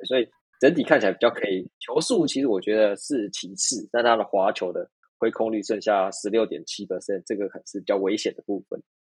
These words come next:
对，而且你大都会已经不能再少一个S P了吧？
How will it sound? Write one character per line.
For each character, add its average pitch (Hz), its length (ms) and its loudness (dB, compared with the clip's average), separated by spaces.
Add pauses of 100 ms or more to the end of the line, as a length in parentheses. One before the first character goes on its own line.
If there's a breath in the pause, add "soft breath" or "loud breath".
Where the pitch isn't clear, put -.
(380)
对， - 120 -10 (120)
而 - 60 -12
且 117 100 2
你 104 200 -2
大 117 240 8
都 113 200 2
会 113 180 4
已 95 40 -10
经 104 380 -12 (240)
不 - 80 -4
能 107 160 -2
再 117 120 2
少 87 220 -2
一 92 40 -6
个 90 200 -8
S - 140 -10
P 95 220 -6
了 90 60 -4
吧？ 90 80 -12